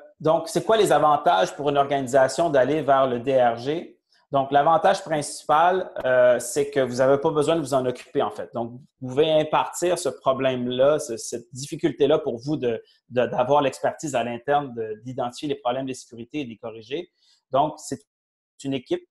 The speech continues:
D R G, ça se greffe à votre équipe habituellement technique. Votre directeur T I va avoir une collaboration qui va s'installer entre les deux équipes. Et on, euh, c'est, c'est le, le, le fournisseur de services D R G qui va s'occuper de la sécurité,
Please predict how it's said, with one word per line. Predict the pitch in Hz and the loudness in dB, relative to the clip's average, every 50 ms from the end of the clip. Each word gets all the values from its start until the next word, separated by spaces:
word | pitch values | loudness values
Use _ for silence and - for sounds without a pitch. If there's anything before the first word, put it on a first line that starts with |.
| _ _ | _ _
D | - 123 143 139 | 0 2 2 2
R | 127 | 2
G, | 123 160 | 0 -2
ça | 185 - 147 | -2 -2 -4
se | - - 131 | -4 -4 -4
greffe | 117 123 127 151 156 - - - | -4 0 0 0 0 0 -6 -4
à | - 139 | -2 0
votre | 139 170 165 - | 0 0 -2 -4
équipe | 143 - - 160 160 - | -6 -4 -4 -6 -4 -4
habituellement | 139 135 123 - 135 135 139 139 139 | -8 -8 -6 -6 -6 -2 -2 -2 -2
technique. | - 139 123 123 - 117 135 156 156 - | -2 -4 -4 -4 -6 -8 -8 -8 -8 -8
Votre | 123 120 117 | -10 -8 -8
directeur | 127 120 127 127 - 135 131 - | -6 -8 -6 -4 -4 -6 -6 -6
T | - 123 | -8 -6
I | 127 151 151 | -4 -2 0
va | 131 | 0
avoir | 123 123 123 | 0 0 0
une | 123 | -2
collaboration | - 131 131 131 131 123 120 123 123 - 156 151 | -2 -2 0 2 2 2 2 0 0 -2 -6 -10
qui | - 127 | -8 -6
va | 127 123 | -6 -6
s'installer | 123 - 127 120 - - 123 120 135 143 | -6 -6 -10 -10 -4 -2 -2 -2 -2 -4
entre | 135 131 - 123 | -4 -6 -6 -8
les | 120 | -6
deux | 117 117 113 110 | -6 -8 -8 -10
équipes. | 107 - - 151 170 - _ _ _ _ _ _ _ - | -14 -14 -12 -12 -12 -12 _ _ _ _ _ _ _ -4
Et | 131 143 156 160 - - - | -2 0 0 0 -4 -8 -4
on, | - 127 - - - 123 | -2 -2 -2 -2 -6 -6
euh, | 120 117 113 113 113 107 | -4 -4 -2 -2 -2 -4
c'est, | 110 - - - 120 - - - - _ | -6 -10 -12 -12 -12 -12 -14 -18 -20 _
c'est | - - - - - 123 123 123 123 123 120 | -20 -18 -18 -16 -10 -8 -6 -2 -2 -2 -2
le, | 117 127 143 143 139 - - | 0 0 0 -2 -2 -8 -6
le, | 131 131 139 - - _ _ _ _ | -4 -4 -4 -4 -10 _ _ _ _
le | 123 120 131 143 | -8 -6 -6 -4
fournisseur | 143 160 170 160 - - 165 156 | -4 -4 -4 -4 -2 -2 -2 -2
de | 143 | -2
services | 139 139 135 135 143 143 | 0 0 0 0 0 0
D | 127 135 127 120 | 0 2 2 2
R | 110 113 | 0 -2
G | 113 127 147 156 147 | -2 -4 -4 -4 -4
qui | - - 120 | -10 -14 -10
va | 113 120 123 123 120 | -6 -4 -2 -2 -4
s'occuper | 120 - 143 139 - 127 _ - 156 151 | -4 -6 -8 -8 -8 -12 _ -6 -4 -4
de | 135 | -4
la | 127 120 | -4 -8
sécurité, | - - 131 - - 139 127 120 120 _ 139 143 147 143 - | -8 -12 -18 -16 -12 -10 -10 -10 -10 _ -4 -4 -4 -4 -10